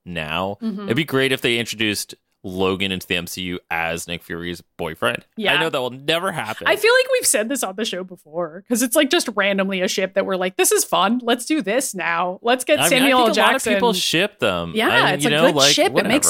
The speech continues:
Speaker 1: whatever.
Speaker 2: sense. It's, like, classic. It's like Alias.
Speaker 1: Except for Wolverine and the X-Men, where that one was weird, but whatever.
Speaker 2: I mean, we still shipped them, but it was just a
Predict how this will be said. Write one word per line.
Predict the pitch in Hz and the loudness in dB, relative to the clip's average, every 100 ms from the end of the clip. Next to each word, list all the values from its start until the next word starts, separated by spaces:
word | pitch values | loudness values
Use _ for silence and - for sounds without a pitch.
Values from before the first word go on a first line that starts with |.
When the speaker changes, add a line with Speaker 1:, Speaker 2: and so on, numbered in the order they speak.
| 202 | 2
Speaker 1:
whatever. | 254 | 2
Speaker 2:
sense. | 415 269 - | 2 0 -2
It's, | - - | -6 -4
like, | 247 240 | -4 -4
classic. | - 190 185 311 - 226 - - | -10 -4 0 0 0 -2 -2 -4
It's | 214 | -2
like | 247 240 - | 0 0 0
Alias. | 220 294 339 180 - - - - - | 0 0 -4 -6 -6 -4 -4 -4 -4
Speaker 1:
Except | 147 214 208 | -2 0 0
for | 185 | 0
Wolverine | 156 170 190 180 | 2 2 2 0
and | 170 | 0
the | 127 | 0
X-Men, | 131 - 123 104 | -2 -2 -4 -2
where | 104 | 0
that | 104 85 | 0 0
one | 120 101 90 | -2 -4 -4
was | 95 107 | -4 -4
weird, | 85 110 80 85 90 - | -4 -4 -4 -4 -8 -4
but | 92 64 | -2 -2
whatever. | 104 82 80 90 151 | -2 -4 -4 -6 -6
Speaker 2:
I | |
mean, | 240 254 | -4 0
we | 269 | 0
still | - 359 | 2 0
shipped | - 220 226 - | 0 0 -2 -4
them, | 160 170 | -6 -6
but | 180 | -6
it | 202 | -6
was | 196 | -6
just | 220 | -4
a | 226 | -4